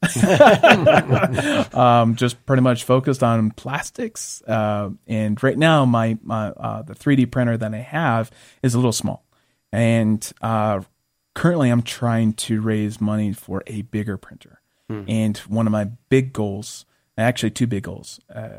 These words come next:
Speaker 1: first is, uh, printing out arms. Uh, right now I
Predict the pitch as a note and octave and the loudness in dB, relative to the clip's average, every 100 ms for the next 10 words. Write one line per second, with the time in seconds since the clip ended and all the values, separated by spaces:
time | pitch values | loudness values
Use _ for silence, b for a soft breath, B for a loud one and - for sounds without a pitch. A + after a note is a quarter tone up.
0 | - - _ A#2 A2+ - - A2+ A2 G#2+ | -20 -20 _ -2 0 -4 -8 -4 -4 -4
1 | G#2 - - G#2 G2+ B2 A#2+ C3 C3+ A2+ | -6 -10 -10 -10 -6 -4 0 0 0 0
2 | A#2 B2+ - _ _ _ _ _ _ _ | -2 -6 -12 _ _ _ _ _ _ _
3 | - G#2+ G#2+ G#2 B2+ B2+ A#2+ | -8 -4 -2 0 0 2 0